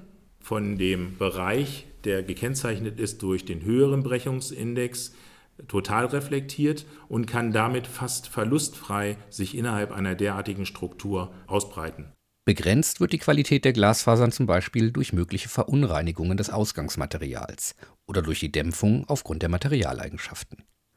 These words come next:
Speaker 2: Um hier noch besser zu werden, experimentieren Wissenschaftler auch mit grundsätzlich anderen Konzepten für den Aufbau der Fasern.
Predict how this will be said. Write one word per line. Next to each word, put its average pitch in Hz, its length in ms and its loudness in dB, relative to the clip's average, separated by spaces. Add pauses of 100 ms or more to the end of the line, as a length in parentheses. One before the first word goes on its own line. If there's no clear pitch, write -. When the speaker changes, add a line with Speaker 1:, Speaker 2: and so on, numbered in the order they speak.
(200)
Speaker 2:
Um 170 120 6
hier 160 100 10
noch 175 160 6
besser 85 260 0
zu 80 200 -2
werden, 80 360 0
experimentieren 113 800 4
Wissenschaftler 85 640 0
auch 107 140 -2
mit 131 140 0
grundsätzlich 110 720 0
anderen 90 400 0
Konzepten 82 560 -6
für - 140 -2
den 113 160 2
Aufbau 80 460 -2
der - 120 -2
Fasern. - 460 -6